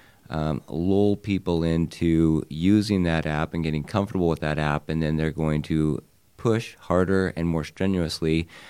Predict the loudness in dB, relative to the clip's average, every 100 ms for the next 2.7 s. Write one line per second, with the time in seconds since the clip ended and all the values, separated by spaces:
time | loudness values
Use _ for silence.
0 | -12 -4 0 0 0 -4 -4 -2 -2 -4
1 | -8 -8 -2 -2 0 -2 -2 -2 -6 -6
2 | -4 -2 -2 -2 -2 -2